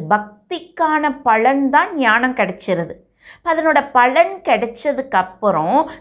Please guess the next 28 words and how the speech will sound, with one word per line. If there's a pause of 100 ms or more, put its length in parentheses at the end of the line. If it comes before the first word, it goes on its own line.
திரும்ப
நம்ம
பக்தி
செய்யணும்னு
அவசியம்
இல்லை. (380)
உதாரணமா, (300)
நம்ம
டிகிரி
முடிச்சதுக்கு
அப்புறம்
ஒரு
போஸ்டிங்
கிடைக்கும், (300)
திரும்ப
காலேஜில்
போய்
உட்காரணும்னு
அவசியம்
இல்லை. (260)
அது
போல
தான், (300)
ஞானம்
கிடைச்ச
உடனே (320)
பக்தியை
விட்டுறாங்க.